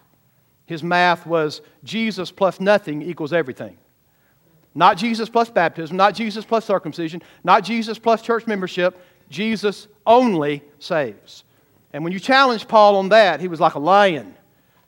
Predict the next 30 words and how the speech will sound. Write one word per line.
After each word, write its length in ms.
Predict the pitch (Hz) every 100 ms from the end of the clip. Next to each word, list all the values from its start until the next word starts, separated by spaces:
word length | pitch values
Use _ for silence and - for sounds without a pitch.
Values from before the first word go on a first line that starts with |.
| _ _
You 80 |
couldn't 200 | 127 170
be 100 | 170
saved 280 | 170 185 170
any 200 | 170 180
other 180 | 185 185
way 300 | 165 147 143
other 260 | - 156 147
than 140 | 147
through 180 | 156 147
Christ. 800 | 165 135 104 - - - - _ _ _ _ _ _ _ _ _ _ _ _ _ _ _ _ _
So 260 | - 208 196
in 100 | 190
Acts 280 | 202 196 -
eighteen 340 | 208 196 190
eighteen, 600 | 190 240 - 143 123 170 - _ _
Paul 260 | 190 196
is 80 | 185
on, 300 | 185 180 170
he's 240 | 143 202 190
on, 100 | 185
he's 240 | 202 175
in 100 | 202
a 60 | -
hurry 320 | 247 240 190
to 120 | 170
get 240 | 143 220 -
up 280 | 240 269 -
to 100 | 160
Jerusalem 600 | 160 147 151 - 196